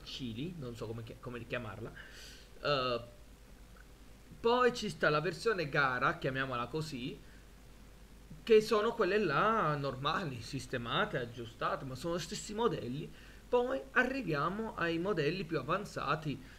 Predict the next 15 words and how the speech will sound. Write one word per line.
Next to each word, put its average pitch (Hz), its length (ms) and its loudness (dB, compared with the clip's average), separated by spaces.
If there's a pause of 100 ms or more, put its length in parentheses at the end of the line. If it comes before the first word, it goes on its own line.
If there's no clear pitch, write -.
che 147 140 -2
sono 131 200 -2
quelli 131 180 -4
là 151 120 0
da 135 140 -4
psicopatici 143 640 -4
distruttori. 123 720 -4
Chi 120 100 -4
ha 131 200 -4
mai 139 220 -2
visto 135 280 -6
il 131 80 -2
film 123 420 -4 (280)
Death - 300 -2
Racing? 156 680 -2